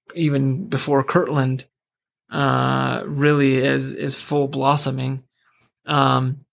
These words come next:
and so the imagery of Zion and of the second coming, you know,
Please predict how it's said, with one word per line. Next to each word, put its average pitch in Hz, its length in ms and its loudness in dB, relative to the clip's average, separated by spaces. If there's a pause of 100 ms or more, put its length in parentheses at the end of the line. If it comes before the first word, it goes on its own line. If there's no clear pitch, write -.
(2000)
and 160 140 -6
so 139 240 4
the 113 300 -8
imagery 147 500 4
of 131 120 2
Zion 135 680 2 (480)
and 127 500 -6
of 131 240 -4
the 131 80 -4
second 135 380 0
coming, 135 600 0 (380)
you 147 160 -6
know, 131 140 -4